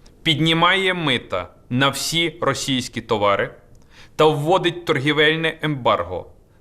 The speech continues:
на продовольчі товари, виготовлені в Російській Федерації, а також на товари машинобудування і вагонобудування.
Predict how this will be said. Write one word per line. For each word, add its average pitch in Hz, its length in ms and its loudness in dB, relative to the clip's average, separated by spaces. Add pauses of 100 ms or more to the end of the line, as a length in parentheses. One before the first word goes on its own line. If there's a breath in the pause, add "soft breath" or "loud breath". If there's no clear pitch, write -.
на 147 160 2
продовольчі 143 920 -2 (140)
товари, 117 540 4 (120)
виготовлені 131 680 0
в 110 40 -6
Російській 117 500 -4
Федерації, 120 680 0 (340 loud breath)
а - 100 4
також 165 540 -2 (160)
на 135 140 0
товари 151 600 2
машинобудування 127 960 -2 (120)
і 135 80 -4
вагонобудування. 120 880 0